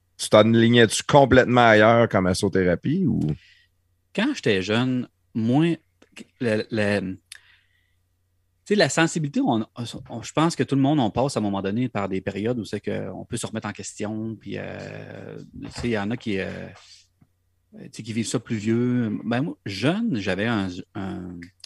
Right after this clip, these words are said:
Speaker 2: un tempérament sensible. Tu sais, mettons que le, euh, je sais pas si je sentais un mal-,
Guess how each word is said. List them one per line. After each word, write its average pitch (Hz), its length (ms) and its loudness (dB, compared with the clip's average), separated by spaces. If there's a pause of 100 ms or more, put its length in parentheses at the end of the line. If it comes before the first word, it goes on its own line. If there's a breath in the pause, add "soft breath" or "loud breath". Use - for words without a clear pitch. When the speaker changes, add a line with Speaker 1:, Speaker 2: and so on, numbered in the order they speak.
(240)
Speaker 2:
un 98 100 -6
tempérament 151 520 0
sensible. 101 720 -6
Tu - 100 -20
sais, 139 100 -6
mettons 139 260 -4
que 92 320 -4 (580 soft breath)
le, 90 840 -4 (1040 loud breath)
euh, 92 460 -14 (1700 soft breath)
je 135 100 -12
sais - 200 0
pas - 160 -18
si - 240 -6
je - 80 -2
sentais 139 260 2
un 285 120 2
mal-, 101 300 0